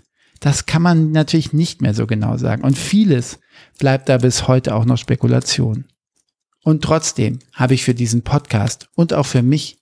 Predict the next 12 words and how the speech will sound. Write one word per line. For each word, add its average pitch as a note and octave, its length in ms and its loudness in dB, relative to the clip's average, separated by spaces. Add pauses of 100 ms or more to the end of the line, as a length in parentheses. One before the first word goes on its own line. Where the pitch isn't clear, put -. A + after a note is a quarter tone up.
das B2+ 200 -2
Bedürfnis C#3+ 560 0
entwickelt, C3+ 560 0 (160)
noch D#3 120 -2
ein F#3 140 0
bisschen G#3 300 0
tiefer G3 420 -4
einzusteigen B2 760 0 (280)
und D#3+ 160 2
ein D3 140 2
besseres E3 420 0
Gefühl D#3+ 600 0